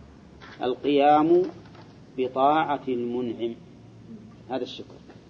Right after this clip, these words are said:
القيام بطاعة المنعم. ومنها، أي من طاعة المنعم، استعمال النعمة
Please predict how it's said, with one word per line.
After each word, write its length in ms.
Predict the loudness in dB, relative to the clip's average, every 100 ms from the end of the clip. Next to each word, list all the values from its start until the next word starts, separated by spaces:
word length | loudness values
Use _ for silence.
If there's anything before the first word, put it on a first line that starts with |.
| -20 -20 -20 -20 -20 -20 -20 -20 -20 -20 -16
القيام 560 | -10 -2 2 4 4
بطاعة 440 | 2 0 0 -2 -4
المنعم. 360 | -6 -4 -4 -8 -20 -20 -20 -20 -20 -20 -20 -20 -20 -20 -12 0
ومنها، 640 | 4 6 6 4 2 0 -2 -18 -20 -16 -8
أي 100 | -6
من 120 | -4
طاعة 240 | -4 -6 -4
المنعم، 400 | 0 2 2 0 -4 -20 -20 -20 -20 -20 -20 -20 -20 -10
استعمال 680 | -10 -8 -8 -4 2 4 6
النعمة 680 | 4 4 4 2 0 -2